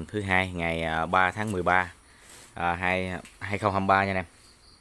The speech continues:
Tiếp tục lại lên đơn và gói hàng cho mọi người thôi. Thì, à, trước mặt sau lưng em nó lăn đăn lê đê nhiều đồ ha. Nói chung là khá nhiều đồ. Đấy, tùm lum hết.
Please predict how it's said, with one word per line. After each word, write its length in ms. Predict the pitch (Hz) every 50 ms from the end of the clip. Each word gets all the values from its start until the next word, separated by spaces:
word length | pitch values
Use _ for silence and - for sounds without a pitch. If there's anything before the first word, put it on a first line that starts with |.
| _ _ _ - - - - - - _ _ _ - - - - - - - -
Tiếp 120 | - 107 -
tục 140 | 104 90 80
lại 140 | 87 87 90
lên 180 | 95 95 92
đơn 220 | 101 101 98 95 90
và 120 | 87 82
gói 180 | 85 92 104 110
hàng 240 | 101 90 85 85
cho 100 | 80 98
mọi 160 | 90 87 85 85
người 180 | 87 85 80
thôi. 160 | - 95 92 87 - - _ _ _ - - - - - - _ _ -
Thì, 200 | - 87 87 87
à, 180 | 87 85 82 82
trước 220 | - - 120 110
mặt 180 | 107 92 - -
sau 140 | - 101 104
lưng 160 | 104 101 101
em 200 | 104 101 95 90 - - - - _ _ _ - - 123
nó 480 | 107 107 113 117 117 113 104 98 92 87 -
lăn 200 | - 107 107 104
đăn 160 | 104 104 101 104
lê 100 | 104 104
đê 180 | 104 104 101
nhiều 180 | 98 98 92 87
đồ 180 | 90 85 82
ha. 180 | 82 98 110 101 - - - _ - - - - - - - - - - - - - - - - - - - - - - - - _ -
Nói 80 | 113 117
chung 220 | - 117 101 101
là 160 | 98 87 85
khá 180 | - - 110 120
nhiều 180 | 131 113 101
đồ. 220 | 95 95 85 85 - - - - - - - - - - - - - - - -
Đấy, 200 | 90 92 92 90 - _ _
tùm 140 | - 90 92
lum 140 | 101 98 87
hết. 180 | 98 110 -